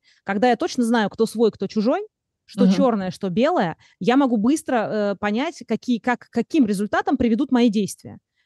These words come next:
Speaker 1: Там, ну, например, если иллюзия справедливости отсюда же проистекает, да, мы все иногда, когда происходит что-то ужасно несправедливое, люди говорят: «Ну, воздастся вот им, вот не может так быть, чтобы это все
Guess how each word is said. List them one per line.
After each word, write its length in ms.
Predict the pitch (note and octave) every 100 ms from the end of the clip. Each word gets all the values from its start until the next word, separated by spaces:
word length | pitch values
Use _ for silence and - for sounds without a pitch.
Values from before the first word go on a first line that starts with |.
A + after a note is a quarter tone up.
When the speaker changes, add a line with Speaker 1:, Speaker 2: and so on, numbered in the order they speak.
| _
Speaker 1:
Там, 180 | F#3 F3+
ну, 80 | B3+
например, 260 | C4+ B3+
если 400 | A3+ C#4 D#4 A#3+ F#3
иллюзия 280 | B3 C#4+ B3+
справедливости 560 | A#3+ C4+ D4+ A3+ -
отсюда 320 | F#3+ - G3+
же 100 | E3+
проистекает, 520 | E3 F3 - F#3+ E3 E3
да, 100 | C4+
мы 140 | A#3
все 320 | - F#4 E4+ -
иногда, 260 | G3 E3+
когда 220 | F3 E3 D#3+
происходит 340 | F3+ - F4
что-то 140 | _ F3
ужасно 280 | E3+ F3+ F3
несправедливое, 640 | E3 F#3+ A#3 F#4+ E4 A3 - _ _
люди 180 | G#3 G#3
говорят: 320 | F#3 G#3 G3+ - _
«Ну, 300 | C4+ G4+ G#4
воздастся 680 | C#4+ B3 G#3 A3+ - - F3+
вот 200 | E3 -
им, 200 | D#3+ D#3+
вот 180 | G3 -
не 100 | B3+
может 300 | C#4 G3 E3+
так 200 | G3 D#3+
быть, 180 | G3+ -
чтобы 260 | - E3+ F3
это 140 | E3
все 320 | D#3+ - F#3